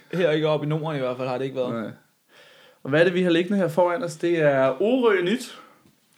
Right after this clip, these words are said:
Speaker 1: øhm, som vi var ude at optage her
Speaker 2: Mhm.
Speaker 1: for et stykke tid siden.
Speaker 2: Er det
Speaker 1: Første
Speaker 2: en pink,
Speaker 1: episode.
Speaker 2: er det Pink Lady Æbler, det her?
Speaker 1: Det ved jeg ikke.
Speaker 2: Hvad var?
Speaker 1: Første episode, som vi var ude at optage, den blev lidt, øh, lidt sjov. Øhm, næste gang skal vi til Sejerø,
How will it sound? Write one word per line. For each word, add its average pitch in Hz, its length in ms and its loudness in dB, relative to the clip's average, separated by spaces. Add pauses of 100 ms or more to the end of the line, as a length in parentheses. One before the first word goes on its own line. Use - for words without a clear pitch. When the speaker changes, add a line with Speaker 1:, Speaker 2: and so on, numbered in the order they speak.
(280)
Speaker 1:
øhm, 120 920 2 (560)
som 135 200 0
vi 127 100 4
var 127 60 4
ude 131 200 0
at 156 60 0
optage 151 340 -6
her 180 100 -12 (280)
Speaker 2:
Mhm. 135 240 -10 (100)
Speaker 1:
for - 80 -10
et 131 60 -10
stykke 135 160 -6
tid 156 140 -6
siden. 156 180 -2
Speaker 2:
Er - 500 -12
det - 100 -18
Speaker 1:
Første 139 300 2
Speaker 2:
en 151 60 2
pink, 135 140 2
Speaker 1:
episode. 139 240 2
Speaker 2:
er 147 40 4
det 151 80 2
Pink 151 60 0 (140)
Lady 226 140 2
Æbler, 214 140 -2
det 202 80 -4
her? 185 100 -10 (600)
Speaker 1:
Det 120 80 -8
ved 101 60 -6
jeg - 100 0
ikke. - 220 -10 (340)
Speaker 2:
Hvad 131 100 -8
var? 131 200 -12
Speaker 1:
Første 143 300 2
episode, 135 360 0
som 135 140 0
vi 127 60 2
var 127 60 2
ude 127 80 4
at 127 60 6
optage, 123 300 -4
den 120 240 -4
blev 135 200 0 (120)
lidt, 120 380 -6
øh, 107 460 -2
lidt 117 120 -6
sjov. 98 280 -2 (520)
Øhm, 113 600 -2 (100)
næste 139 320 -4
gang 131 160 -6
skal - 160 -8
vi 117 60 -6
til 113 120 -14
Sejerø, 147 400 -2